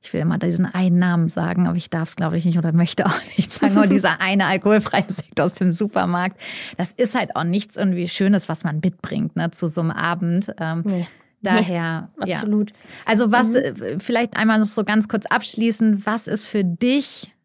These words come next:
Speaker 1: so die Zukunft von Nüchtern, aber was wünschst du dir auch im Bereich Aufklärung, alternative,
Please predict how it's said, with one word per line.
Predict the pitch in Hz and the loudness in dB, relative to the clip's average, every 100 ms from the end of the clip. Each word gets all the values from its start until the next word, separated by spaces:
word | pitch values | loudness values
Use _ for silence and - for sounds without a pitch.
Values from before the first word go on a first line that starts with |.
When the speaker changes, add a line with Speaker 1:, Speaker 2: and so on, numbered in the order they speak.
| - | -12
Speaker 1:
so | 185 214 | -2 0
die | 185 190 | 0 0
Zukunft | - 262 - 220 214 214 - | -2 -4 0 4 4 2 -4
von | 208 196 185 - - | 0 0 0 -8 0
Nüchtern, | 208 233 294 - 269 254 | 4 6 4 2 0 0
aber | 202 208 190 | 0 -2 0
was | 185 220 196 185 | 0 0 -2 2
wünschst | 233 311 330 - | 2 2 -2 -4
du | 247 | -4
dir | 214 220 - | -2 -2 -2
auch | 220 214 | -4 -2
im | 208 214 | 2 2
Bereich | 208 190 202 190 190 185 - | 2 -2 -2 0 0 -2 -2
Aufklärung, | 196 247 - 220 214 214 208 208 202 190 208 _ _ _ _ | -2 -2 -4 0 0 2 4 6 4 2 -4 _ _ _ _
alternative, | 185 190 190 180 - 202 185 180 170 | -6 -4 -2 -2 -2 -4 -4 -2 -4